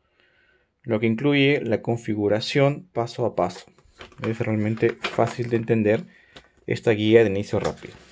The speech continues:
de Roku Express. La garantía. Bueno, volviendo a la caja en sí, tenemos los cables H D M I.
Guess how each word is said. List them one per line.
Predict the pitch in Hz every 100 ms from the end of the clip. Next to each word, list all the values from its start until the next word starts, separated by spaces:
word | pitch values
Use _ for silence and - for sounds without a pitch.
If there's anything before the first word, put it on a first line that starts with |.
| - - - - - _ _ _ _ -
de | 92
Roku | 92 -
Express. | - - 156 175 - - - - -
La | - 110
garantía. | 120 127 127 123 120 175 - _ _ _ _ _ _ _ _ _ _ _ _ _ _ _ _ - - - _ _
Bueno, | 156 143 143 139 139 - _ _ -
volviendo | 120 117 131
a | 139
la | 143
caja | 151 165
en | 160
sí, | - 165 180 - _ _
tenemos | - 123 120 127 135 117
los | 113 -
cables | 123 117 120 -
H | 117 - 117
D | 113 113 120
M | 117 113
I. | 117 131